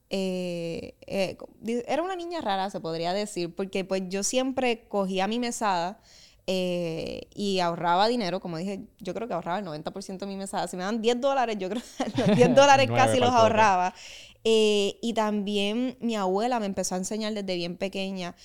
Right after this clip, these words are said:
Speaker 1: eh, que era un préstamo, que era una tarjeta de crédito. Cuando yo tenía ya dieciséis años, ya yo tenía mi tarjeta de crédito.
Speaker 2: Wow.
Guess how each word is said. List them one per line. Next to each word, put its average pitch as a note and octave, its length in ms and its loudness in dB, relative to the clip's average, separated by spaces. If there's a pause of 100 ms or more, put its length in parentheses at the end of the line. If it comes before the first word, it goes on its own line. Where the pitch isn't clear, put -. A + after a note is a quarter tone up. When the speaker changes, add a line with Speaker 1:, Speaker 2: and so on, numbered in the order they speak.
(300)
Speaker 1:
eh, F3 640 -2 (340)
que F#3+ 100 -6
era F#3+ 100 -2
un G3 100 -2
préstamo, F3 800 -6 (200)
que A3 80 0
era A3 80 0
una G#3+ 140 -2
tarjeta G3 380 -4
de F#3 100 -4
crédito. F3 460 -10
Cuando F#3 200 -6
yo F#3 80 -6
tenía G#3+ 240 -6
ya G#3+ 140 -4
dieciséis G#3 460 -6
años, G3 240 -6
ya F#3 140 -6
yo F3+ 120 -8
tenía F#3 240 -10
mi F3+ 80 -12
tarjeta F3+ 400 -12
de F3+ 100 -10
crédito. F3 600 -10
Speaker 2:
Wow. G#2+ 100 -10